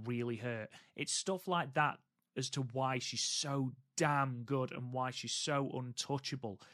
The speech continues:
when it comes to selling. Xena absolutely destroyed Hazuki.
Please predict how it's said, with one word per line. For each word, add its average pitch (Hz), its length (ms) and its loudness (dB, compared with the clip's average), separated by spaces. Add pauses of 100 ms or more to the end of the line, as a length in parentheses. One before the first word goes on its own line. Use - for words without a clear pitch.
(120)
when 120 140 0
it - 180 -8
comes 120 480 -4
to 117 120 -6
selling. 113 420 0 (400)
Xena 196 460 6 (180)
absolutely 180 540 6
destroyed 143 920 0 (360)
Hazuki. 156 720 4